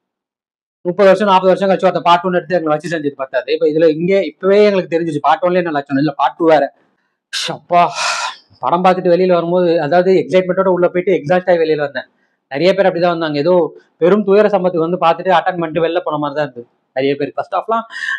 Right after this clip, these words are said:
ஏகோபத்திய பேர் நல்ல சந்தோஷமா உள்ள வந்துட்டு first ஹாஃப்லயே ஒண்ணும் புரியாம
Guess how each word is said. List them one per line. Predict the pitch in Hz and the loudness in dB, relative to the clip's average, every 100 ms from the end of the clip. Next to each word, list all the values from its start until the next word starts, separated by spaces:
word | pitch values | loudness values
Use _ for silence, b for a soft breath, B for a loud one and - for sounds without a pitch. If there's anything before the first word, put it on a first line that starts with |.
| B - 139 185 | B -6 2 4
ஏகோபத்திய | 220 226 214 202 185 | 6 4 2 2 2
பேர் | 233 208 185 | 2 2 2
நல்ல | 208 196 | 0 0
சந்தோஷமா | 180 190 202 202 | 0 -2 0 -2
உள்ள | 190 | 0
வந்துட்டு | 175 202 175 | -2 -4 -4
first | - | -2
ஹாஃப்லயே | 208 214 190 | -2 0 -2
ஒண்ணும் | 190 190 | -2 -2
புரியாம | 185 190 | -2 -2